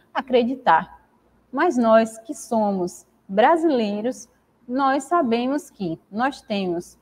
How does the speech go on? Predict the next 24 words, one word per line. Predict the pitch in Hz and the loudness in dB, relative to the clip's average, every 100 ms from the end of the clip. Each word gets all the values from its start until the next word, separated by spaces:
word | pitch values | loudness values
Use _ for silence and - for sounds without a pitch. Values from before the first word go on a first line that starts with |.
| - | -4
a | 220 220 | 2 4
origem | 180 165 165 156 - | 2 0 -4 -10 -6
indígena, | 226 240 233 185 185 196 208 226 _ _ _ _ | -2 -2 -2 -6 -6 -6 -8 -12 _ _ _ _
temos | 320 339 359 330 254 | 0 4 4 4 2
a | 240 | 2
origem | 220 196 180 170 156 - - | 2 0 -4 -6 -10 -12 -8
europeia | 175 196 247 - 190 185 185 202 _ _ | -4 -2 -4 -6 -6 -4 -6 -10 _ _
e | 262 | -10
temos | 269 - 269 320 262 | -8 -6 -2 -2 0
a | 254 | 0
origem | 214 208 208 226 233 - | 0 -2 -4 -6 -8 -10
africana | 214 277 - 294 - 214 208 208 226 226 _ _ _ _ _ _ _ _ - | -8 -6 -6 -8 -8 -6 -4 -4 -6 -8 _ _ _ _ _ _ _ _ -14
dentro | 175 202 220 226 247 | -6 -4 -4 -4 -2
do | 226 | -2
nosso | 214 196 - 262 | -2 -4 -6 -8
povo. | - 156 165 - - _ _ _ _ _ _ _ _ _ _ _ - | -4 -4 -4 -12 -20 _ _ _ _ _ _ _ _ _ _ _ -16
Então, | - 214 226 | -10 -4 -2
nós | 233 240 | -2 0
podemos | 240 208 233 277 269 | 0 0 0 0 0
dizer | 269 190 185 202 | 0 -2 -4 -6
que | - | -6
nós | 233 247 247 | -6 -4 -6
somos | - 233 254 302 - _ _ _ _ _ _ _ _ _ _ _ _ | -6 -4 -4 -6 -10 _ _ _ _ _ _ _ _ _ _ _ _
parte, | 208 202 208 - 254 | 6 6 6 -4 -8